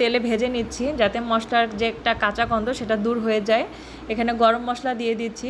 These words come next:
দারচিনি, এলাচ, লবঙ্গ আর তেজপাতা। আর এখানে আমি আলু বখারা দিয়ে দিচ্ছি। এখন তেলে মশলাটা খুব ভালোভাবে একটু ভেজে নিচ্ছি, আর এখন এখানে একটু পানি দিয়ে দেব।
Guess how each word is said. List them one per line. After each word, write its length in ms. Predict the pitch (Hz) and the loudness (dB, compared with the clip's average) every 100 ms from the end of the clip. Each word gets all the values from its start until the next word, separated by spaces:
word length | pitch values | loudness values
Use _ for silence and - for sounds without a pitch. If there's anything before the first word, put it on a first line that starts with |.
| 294 | -2
দারচিনি, 460 | 240 202 - 233 226 226 | 0 0 -2 -4 -2 -2
এলাচ, 240 | 220 226 233 - 214 | 0 0 -2 -6 -2
লবঙ্গ 340 | 208 226 226 220 311 240 | 0 0 -2 -2 -2 2
আর 80 | 208 202 | 2 2
তেজপাতা। 520 | 220 214 - 214 226 285 - 156 - - - - - - - - - 220 | 0 0 0 0 2 -2 -2 -6 -6 -6 -8 -2 2 2 2 -4 -4 0
আর 60 | 226 | 0
এখানে 200 | 233 247 233 | 0 -2 0
আমি 160 | 220 233 320 - - 214 | 0 -2 -4 -8 -8 -2
আলু 140 | 220 226 | 0 2
বখারা 280 | 233 240 247 240 | 0 2 0 2
দিয়ে 140 | 226 214 | 0 0
দিচ্ছি। 320 | 214 - 240 277 - - - - - - - - - - - - - - - - - - - - - 58 - - - - - - - - - - 240 | -4 -4 -4 -4 -8 -16 -14 -10 -10 -10 -16 -12 -10 -8 -6 -4 -4 -6 -10 -10 -12 -12 -12 -12 -12 -10 -10 -12 -12 -12 -12 -12 -12 -12 -10 -6 -2
এখন 180 | 254 254 247 - | 0 -2 -4 2
তেলে 200 | 240 247 277 | 4 4 2
মশলাটা 380 | 247 240 254 240 240 | 0 0 -4 -2 -2
খুব 100 | 247 226 | -2 -2
ভালোভাবে 340 | 233 233 226 240 | -2 -2 -2 -4
একটু 140 | - 247 233 | 0 -2 0
ভেজে 200 | 220 233 | 0 0
নিচ্ছি, 280 | 233 226 - 330 392 | -2 -4 -4 -4 0
আর 80 | 208 214 | 2 2
এখন 140 | 240 233 | 0 -6
এখানে 200 | 220 226 220 | -4 -4 -4
একটু 120 | 240 214 | -4 2
পানি 180 | 226 214 226 | 2 2 0
দিয়ে 120 | 226 | 0
দেব। 140 | 214 | 0